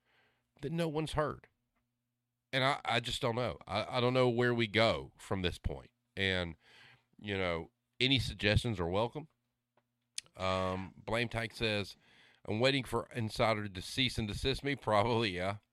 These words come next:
Uh, Blame Tank says, "I've also been slacking too hard on Zelda." Look, I, okay, this is off topic. I just wanna put that out here. Blame Tank, just to let you know, I found every well.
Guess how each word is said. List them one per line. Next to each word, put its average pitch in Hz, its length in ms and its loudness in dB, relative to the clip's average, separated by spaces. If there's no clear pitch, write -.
Uh, 104 500 2
Blame 110 220 2
Tank 98 240 -2
says, 101 180 -6
"I've 98 200 0
also 123 420 -2
been 98 160 -2
slacking 101 500 -6
too 98 180 -4
hard 98 240 0
on 85 140 -4
Zelda." 92 380 -4
Look, 104 400 2
I, 113 120 4
okay, 110 300 4
this 117 180 0
is 123 80 0
off 117 240 10
topic. 104 400 4
I 90 60 -6
just 90 100 -8
wanna 95 100 -6
put 95 120 -8
that 90 80 0
out 78 80 -6
here. 71 160 -10
Blame 143 300 4
Tank, 147 240 2
just 151 200 0
to 165 60 -6
let 147 240 2
you 135 60 2
know, 87 200 2
I 104 60 -6
found 127 300 6
every 120 300 6
well. 104 460 6